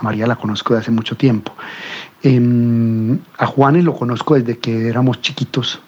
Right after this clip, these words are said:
<laughs> muy pequeños. Eh, de hecho, durante un cortico tiempo alcancé a ser guitarrista de su banda. Eh,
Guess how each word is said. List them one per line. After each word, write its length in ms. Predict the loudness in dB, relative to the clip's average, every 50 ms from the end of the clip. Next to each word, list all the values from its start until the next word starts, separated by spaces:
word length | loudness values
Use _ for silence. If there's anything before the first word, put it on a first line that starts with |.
| _ -16 -10 -6
<laughs> 180 | -6 -6 -2 -2
muy 240 | 0 2 2 2
pequeños. 600 | 2 0 0 2 4 4 4 4 2 -2 -6 -10 -18 -18 -16 -16 -16 -16 -16 -16 -16 -16 -18 -18 -10 -4
Eh, 240 | -2 0 0 0 2 2
de 120 | 4 2
hecho, 220 | 2 2 2 2
durante 460 | 4 4 4 2 0 0 0 0 0 2
un 160 | 0 0 -2
cortico 580 | -2 -2 -4 -4 -4 -4 -2 0 0 0 0
tiempo 460 | 2 4 4 4 2 2 2 2 2 2
alcancé 360 | 2 0 -4 -4 -4 -4 -2
a 60 | -2
ser 140 | -2 -2 0
guitarrista 420 | 0 -2 -2 -2 -4 -2 0 0
de 80 | 0 2
su 140 | 2 0 2
banda. 360 | 2 2 2 2 0 -4 -8 -14 -20 -20 -20 -18 -16 -16 -16 -18 -18 -20 -20 _ 0
Eh, 880 | 2 4 4 4 4 2 2 2 2 2 2 0 0 0 0 0 -2